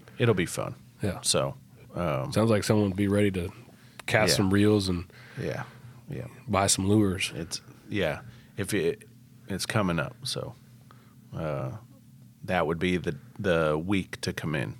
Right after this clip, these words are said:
Speaker 2: Yeah.
Speaker 1: Yes. And if you can't make it Saturday, you can come all week, so, and take part in those
Speaker 2: On the sales,
Speaker 1: sales.
Speaker 2: yeah. But
Speaker 1: Yeah.
Speaker 2: Saturday's the big day with all the events.
Speaker 1: Saturday will be the day with the giveaways, the barbecue, the games.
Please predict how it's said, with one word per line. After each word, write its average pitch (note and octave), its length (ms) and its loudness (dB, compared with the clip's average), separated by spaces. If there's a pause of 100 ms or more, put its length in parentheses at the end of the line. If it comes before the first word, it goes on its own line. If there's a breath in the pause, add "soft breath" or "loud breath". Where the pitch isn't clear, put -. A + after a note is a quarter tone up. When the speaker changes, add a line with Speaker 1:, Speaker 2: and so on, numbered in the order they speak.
(220)
Speaker 2:
Yeah. - 180 -8 (420 loud breath)
Speaker 1:
Yes. C#2 420 -4
And - 100 -6
if D#2+ 80 -8
you F2 60 -8
can't G#2+ 260 0
make F#2+ 220 0
it E2+ 100 -4
Saturday, D#2+ 440 2
you D#2 100 -2
can F2 140 -4
come E2 240 -2
all D2 180 -2
week, D2 300 -8
so, - 280 -4 (540 soft breath)
and D#3 160 -10
take - 240 -8
part - 300 -4
in C#2 80 -8
those C2 320 -6
Speaker 2:
On A#2+ 160 4
the F#2+ 60 -2
sales, D2+ 400 4
Speaker 1:
sales. - 220 -2
Speaker 2:
yeah. - 60 -10 (160)
But G#2+ 160 -4
Speaker 1:
Yeah. F2+ 60 4
Speaker 2:
Saturday's B2+ 400 6
the G#2 60 -4
big A2 180 2
day A2 120 4
with G#2+ 100 4
all G#2 100 2
the G2+ 100 0
events. G2+ 460 -2 (240 loud breath)
Speaker 1:
Saturday B2+ 460 4
will A2 60 4
be G2+ 140 0
the F#2+ 80 0
day F#2 200 4
with F2 140 -2
the F#2 80 -4
giveaways, F2 720 2
the D#2+ 60 -10
barbecue, F2+ 680 0
the D#2+ 100 -6
games. D2+ 600 -4